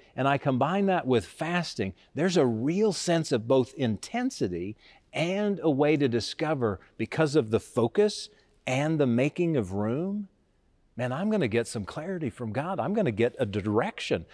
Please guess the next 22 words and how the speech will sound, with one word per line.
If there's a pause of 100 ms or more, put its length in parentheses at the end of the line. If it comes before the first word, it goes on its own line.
(140)
I'm
gonna
be
able
to
discern (260)
what
God
desires
for
me. (480)
And
sometimes
if
a
church
or
a
body
of
faith (220)
is